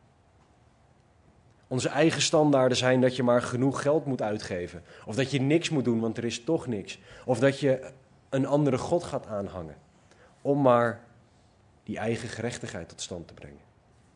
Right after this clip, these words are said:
Maar dat is niet zoals God het wil. Wij moeten inzien dat wij tekortschieten ten opzichte van Gods standaard. En dat we zijn genade nodig hebben.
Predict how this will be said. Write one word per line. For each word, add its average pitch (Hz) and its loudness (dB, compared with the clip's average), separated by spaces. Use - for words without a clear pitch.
Maar 107 -2
dat 123 -4
is 110 -6
niet 135 0
zoals 113 -4
God 113 -8
het 92 -10
wil. 123 -6
Wij 120 4
moeten 151 2
inzien 143 2
dat 127 -2
wij 135 0
tekortschieten 120 -4
ten 120 -8
opzichte 117 -6
van 113 -2
Gods - -10
standaard. 104 -4
En 101 -6
dat 101 -6
we 107 -6
zijn 104 -4
genade 110 -4
nodig 82 -12
hebben. - -20